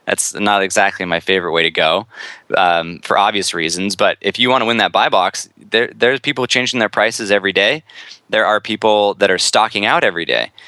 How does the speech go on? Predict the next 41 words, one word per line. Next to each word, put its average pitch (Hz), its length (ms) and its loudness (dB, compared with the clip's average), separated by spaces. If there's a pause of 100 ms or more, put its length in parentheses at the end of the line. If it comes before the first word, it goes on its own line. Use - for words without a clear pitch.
(180)
And 110 160 0
so 107 280 2
not 117 240 0
only 151 220 0
do 113 80 -4
you 113 100 0
wanna 107 220 2
get 101 320 0
that 85 180 2
lowest 147 320 0
price 90 300 0
if 92 120 -4
that's 95 220 0
what 69 80 -8
you're 85 80 -4
going 127 300 0
for, 85 240 0
but 87 180 0
during 143 300 0
the 107 80 -2
fourth 117 320 0
quarter, 147 420 2 (480)
that's 143 300 -2
where 156 100 4
you 131 160 0
make 123 320 0
all 147 240 2
of 127 80 -2
your 113 100 -2
margin 107 440 0
back, 71 320 -2
because 104 500 0
what 110 140 2
happens 131 340 -2
in 101 80 -6
the 90 60 -6
fourth 214 300 -2
quarter 90 340 0
is 92 160 -4
prices 104 480 -2
rise 90 540 0